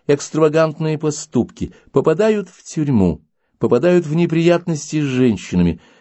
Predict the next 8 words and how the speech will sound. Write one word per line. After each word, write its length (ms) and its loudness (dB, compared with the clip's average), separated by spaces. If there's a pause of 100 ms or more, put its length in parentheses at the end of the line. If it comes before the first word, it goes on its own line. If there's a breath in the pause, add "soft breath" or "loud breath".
(120 soft breath)
красноречиво 1080 2
дурачат 580 -2
людей, 600 -2 (480)
уходят 520 2
от 140 -4
любого 380 0
типа 320 -2
дисциплины 840 -2